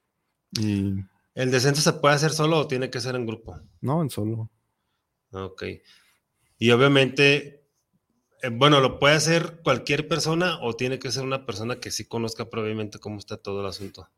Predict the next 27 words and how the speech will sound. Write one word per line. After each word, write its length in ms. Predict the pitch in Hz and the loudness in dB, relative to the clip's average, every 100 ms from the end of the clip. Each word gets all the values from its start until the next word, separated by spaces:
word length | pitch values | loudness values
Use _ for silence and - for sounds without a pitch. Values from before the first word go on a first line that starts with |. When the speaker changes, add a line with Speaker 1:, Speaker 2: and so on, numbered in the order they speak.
| _ _ _ - | _ _ _ -4
Speaker 1:
Lo 100 | 117 | 2
puede 200 | 127 131 | 6 6
hacer 120 | 143 | 6
cualquier 340 | 143 131 135 | 2 4 2
persona 380 | 139 127 131 131 | 4 2 2 2
siempre 300 | 120 123 127 | 2 0 0
y 20 | |
cuando 320 | 123 120 123 120 | 2 2 2 0
tenga 720 | 117 117 117 113 107 104 101 | 0 2 2 4 4 2 0
a 180 | 104 | -2
un 160 | 107 113 | 0 0
guía 380 | 110 113 127 139 | 2 2 0 0
o 240 | 107 98 | 0 0
alguien 280 | 101 104 113 | 0 0 0
más 180 | 104 101 | -2 -4
Speaker 2:
Ok. 60 | - | -10
Speaker 1:
experimentado 880 | - 110 104 101 95 98 98 104 - | -6 -2 -2 -2 -2 -2 -2 -2 -6
que, 200 | 101 98 104 110 _ | -8 -8 -10 -16 _
que 140 | - 107 | -10 -8
se 100 | - | -4
encargue 560 | 101 - 101 104 110 | -4 0 0 2 0
de, 460 | 104 101 98 101 107 - _ _ _ _ _ _ _ _ _ | 0 0 -2 -4 -10 -16 _ _ _ _ _ _ _ _ _
pues, 100 | 120 | 0
de 120 | 113 110 | 2 4
llevar 240 | 110 113 | 6 4
el 120 | 117 | 4
ritual. 580 | 107 101 113 117 117 110 | 0 -2 2 4 2 -2